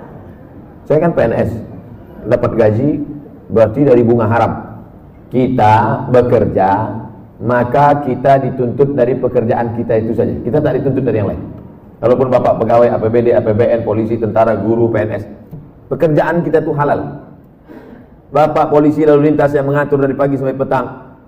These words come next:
Bapak yang men-, masalah kriminal mengatur dari pagi sampai petang sampai malam.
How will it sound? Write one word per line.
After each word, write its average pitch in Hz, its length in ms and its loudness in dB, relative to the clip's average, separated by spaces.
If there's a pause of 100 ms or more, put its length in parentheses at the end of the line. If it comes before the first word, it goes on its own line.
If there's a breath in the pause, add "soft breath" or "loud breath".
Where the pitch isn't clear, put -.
(100)
Bapak 147 400 0
yang 147 160 0
men-, 143 560 0
masalah 139 560 0
kriminal 139 480 0
mengatur 135 320 -4
dari 131 160 -2
pagi 131 240 -2
sampai 131 160 -6
petang 131 240 -2
sampai 127 400 -4
malam. 123 560 -4